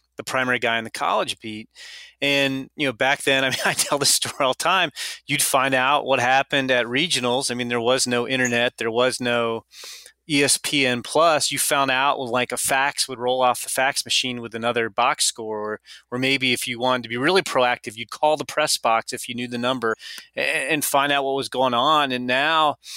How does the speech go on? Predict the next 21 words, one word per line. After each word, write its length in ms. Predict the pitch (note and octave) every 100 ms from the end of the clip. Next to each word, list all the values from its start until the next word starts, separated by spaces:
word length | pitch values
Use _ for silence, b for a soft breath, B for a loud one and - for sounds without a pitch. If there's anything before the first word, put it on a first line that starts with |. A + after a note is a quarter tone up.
| B B B -
um, 380 | C3 B2 A#2+
you 80 | C#3
know, 120 | B2+
all 220 | A2+ B2+ D3+
the 80 |
games 540 | C#3 C3+ C3+ C#3 C3+ A#2
are 60 |
on 120 | A2 A2+
E 80 |
S 140 | A2 -
P 260 | - D3
N. 480 | D#3 D3+ D3 C#3 C#3
E 100 | C3
S 100 | B2
P 200 | - B2
N 100 | A#2+
does 280 | A#2 A2+ G#2
a, 160 | G#2 G2 B B B B
a 80 | A#2+
squeeze 540 | - D3 E3+ E3+ -
play, 680 | - D3 C#3+ C#3+ C#3 C3+